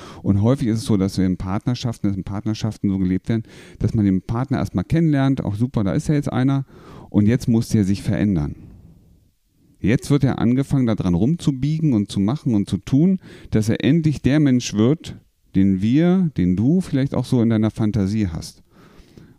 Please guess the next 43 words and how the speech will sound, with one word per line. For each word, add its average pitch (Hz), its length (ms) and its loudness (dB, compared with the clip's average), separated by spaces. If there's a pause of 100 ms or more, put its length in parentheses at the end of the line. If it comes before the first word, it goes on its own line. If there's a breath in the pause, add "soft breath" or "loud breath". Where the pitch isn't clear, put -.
Und 107 220 4
dann 123 280 4
fallen 104 280 0
uns 104 200 -2
mit, 104 480 -2
mit, 101 200 0
je 98 120 0
länger 143 240 2
die 123 120 -2
Beziehung 107 460 0
läuft, 131 360 2
desto 127 200 -4
mehr 110 340 2
Sachen 117 280 -4
fallen 92 240 -2
uns 92 180 -2
auf, 131 280 -4
die 110 120 -2
nicht 104 160 -2
so 85 120 -6
richtig 98 360 -8
toll 76 260 -4
sind. - 320 -16 (880 loud breath)
Und 180 160 0
weißt 156 280 2
du, 160 280 4
es - 120 -4
gibt - 160 -2
mittlerweile 104 480 0
Studien, 131 680 0 (880)
also 95 260 0 (100)
wa-, 90 280 -8
was 113 180 -2
hier - 140 -2
alles 110 160 0
schon 104 160 0
untersucht 101 540 -2
wurde, 160 180 0
auch 139 140 -2
in 151 80 0
Bezug - 320 -2
auf - 160 -6
Beziehungen, 147 680 0